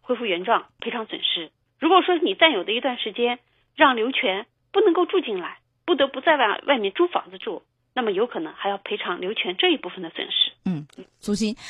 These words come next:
Speaker 2: 但是其实这个案件里头，这个许福他也涉嫌了一个诈骗的刑事犯罪吧，等于是一百六十万收人家房款，但明知道我这房子已经抵押给他的舅舅了，
Speaker 1: 嗯。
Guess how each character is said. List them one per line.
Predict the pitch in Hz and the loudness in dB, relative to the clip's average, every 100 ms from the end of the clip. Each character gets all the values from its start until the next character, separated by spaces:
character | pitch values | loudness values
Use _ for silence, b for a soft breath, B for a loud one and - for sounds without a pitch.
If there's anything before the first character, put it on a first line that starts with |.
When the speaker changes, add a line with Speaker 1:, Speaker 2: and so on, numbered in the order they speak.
| B | B
Speaker 2:
但 | - 330 | -2 0
是 | |
其 | 262 226 | 2 0
实 | 269 | 2
这 | 302 | 2
个 | - | 4
案 | 262 | 4
件 | 226 | 4
里 | 185 | 2
头， | 180 185 | 2 0
这 | 247 | 4
个 | 175 143 | 4 4
许 | 139 147 | 0 -6
福 | - 160 160 330 - b b b b | -4 0 2 2 -2 b b b b
他 | - 381 | 4 6
也 | 403 226 | 8 8
涉 | - 240 | 8 4
嫌 | 196 175 | 6 6
了 | 214 175 | 6 6
一 | 185 | 2
个 | 240 214 | 6 6
诈 | 180 320 240 | 8 4 4
骗 | 370 269 | 4 4
的 | |
刑 | 190 160 | 4 2
事 | 165 | 2
犯 | 180 160 | 4 6
罪 | 170 | 6
吧， | 151 139 | 6 2
等 | 127 156 | 2 0
于 | 165 | 2
是 | 226 196 | 2 2
一 | 247 | 6
百 | 170 | 8
六 | 233 | 10
十 | 208 | 8
万 | 208 190 | 8 8
收 | 180 233 | 8 8
人 | 185 | 8
家 | 175 | 6
房 | 196 233 | 6 4
款， | 202 113 113 131 | 6 4 4 4
但 | 247 | 4
明 | 208 196 | 6 6
知 | 311 370 | 6 8
道 | 330 190 | 10 10
我 | |
这 | 180 | 8
房 | 254 190 | 6 6
子 | 254 220 | 6 4
已 | |
经 | 208 | 4
抵 | 269 | 4
押 | 151 165 | 6 6
给 | 247 175 | 6 6
他 | 240 | 4
的 | |
舅 | 320 554 453 | 2 6 8
舅 | 196 | 10
了， | 143 | 6
Speaker 1:
嗯。 | 120 | 2